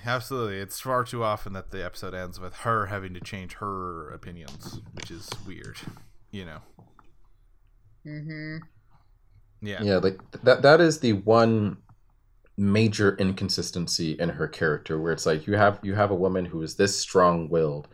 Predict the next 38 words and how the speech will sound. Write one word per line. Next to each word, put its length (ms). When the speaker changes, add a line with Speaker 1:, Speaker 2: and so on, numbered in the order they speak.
Speaker 3:
and 100
yet 160
somehow 320
she's 400
the 80
one 120
who 140
has 140
to 100
roll 280
over 180
and 120
say, 260
"Okay." 720
Speaker 1:
You 100
know 100
what 100
would 140
have 80
worked 200
a 60
lot 420
better 280
is 120
if 100
they 120
just 200
had 160
broken 320
up 180
earlier 380
on, 460
and 140
then 160
Worf 260
had, 180
had 260
changed, 680